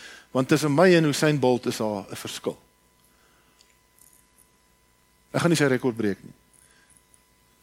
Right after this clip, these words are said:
En dis nie omdat ek nie genoeg selfvertroue het en nie glo in myself nie, dit is nie hoe dit is. Dis 'n leuen.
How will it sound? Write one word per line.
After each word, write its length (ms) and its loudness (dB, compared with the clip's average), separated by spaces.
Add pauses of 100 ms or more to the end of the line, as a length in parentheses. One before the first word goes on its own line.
(140)
En 100 0
dis 100 0
nie 100 2
omdat 200 2
ek 200 -4 (300)
nie 120 -2
genoeg 240 -2
selfvertroue 600 2
het 180 2
en 60 -2
nie 80 0
glo 220 -4
in 60 -2
myself 420 -4
nie, 100 -4
dit 160 0
is 120 2
nie 120 -2
hoe 100 -4
dit 160 -6
is. 280 -20 (1120)
Dis 140 -6
'n 100 -6
leuen. 400 -4